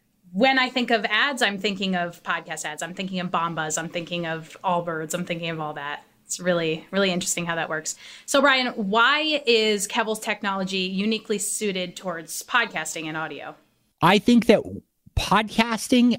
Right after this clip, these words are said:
Speaker 2: has a serious lack of mature ad tech in it, and it's not a knock. A lot of the ad tech that we built has been from the ground up, and the problem there is that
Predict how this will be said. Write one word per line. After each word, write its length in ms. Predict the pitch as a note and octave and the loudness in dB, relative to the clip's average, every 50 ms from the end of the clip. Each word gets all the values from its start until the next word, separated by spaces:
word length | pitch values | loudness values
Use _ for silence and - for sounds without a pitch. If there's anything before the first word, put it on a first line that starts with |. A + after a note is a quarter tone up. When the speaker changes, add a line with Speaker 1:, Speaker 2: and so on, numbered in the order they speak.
| - - | -2 -6
Speaker 2:
has 440 | - - E3+ E3 D#3+ D#3 D3 - | -2 0 2 2 2 2 2 2
a 180 | - B2 B2 A2+ | 4 4 4 4
serious 720 | G#2+ - - - - - - E3+ F3 F#3 G3+ G3+ F#3 - - | 4 2 -2 -2 -2 2 6 6 8 8 8 6 6 4 2
lack 440 | B2+ A#2+ C3 C3+ C#3+ D3+ D3+ - - - - | 4 4 6 6 4 4 2 -2 -6 0 4
of 260 | C3+ B2 A#2+ A2+ G#2+ | 4 6 6 6 6
mature 720 | A2 A2 A2 F#2+ - - - - - C#3 C3+ C3 C3 - - _ | 6 6 6 6 2 -2 -2 0 2 4 4 4 2 0 0 _
ad 280 | A#2+ A#2+ A#2+ A#2+ A#2+ - | 4 4 4 4 2 2
tech 300 | - - D3 C3+ - - | 2 2 2 2 0 2
in 180 | - D3 E3 F3+ | 6 6 8 8
it, 200 | G#3 G3+ F#3 - - - - - - - - | 6 4 0 -6 -14 -16 -16 -14 0 6 8
and 100 | D#3 D#3+ | 8 8
it's 200 | E3 - - C#3 | 8 8 8 10
not 240 | D#3+ E3+ E3 E3+ | 10 10 10 8
a 80 | E3+ D3+ | 4 4
knock. 480 | B2 A#2 A#2 A#2+ A#2 G2+ F2 D#2+ - - _ _ _ - | 6 6 8 8 6 4 2 -2 -8 -14 _ _ _ 2
A 120 | C3 C3+ | 4 6
lot 260 | B2+ C3+ C#3+ D3+ E3 | 8 8 6 6 6
of 80 | F#3 F3+ | 6 6
the 160 | E3+ F#3 E3+ | 6 6 6
ad 220 | D#3+ D3 D3+ C#3+ | 6 6 2 4
tech 220 | - D#3 D#3 - - | 4 4 4 6 4
that 100 | C3+ A#2 | 4 6
we 160 | A2+ B2+ A#2+ | 8 6 6
built 400 | A2 G2+ A#2+ F3 F#3+ F3 D3+ - | 6 6 8 8 8 8 6 4
has 120 | - C3+ | 2 4
been 200 | B2 B2+ C3 A#2+ | 4 4 4 4
from 160 | A2+ - B2+ A#2+ | 4 4 4 4
the 100 | A#2 G2 | 4 4
ground 380 | F2+ G#2+ G#2+ G#2 G#2 G2+ G2 | 4 4 6 6 6 6 6
up, 220 | B2 D#3 E3+ - _ | 6 4 4 2 _
and 320 | - A#2+ A#2 A2+ A2+ - G#2 | 4 4 6 6 4 4 4
the 80 | A2 | 4
problem 400 | - - - C3 A#2+ G#2 G#2 G2 | 2 4 4 4 6 6 6 8
there 220 | A#2 F3 G#3+ G#3+ G#3+ | 8 8 8 6 6
is 100 | F3 - | 6 6
that 220 | - B2 - - | 6 6 4 4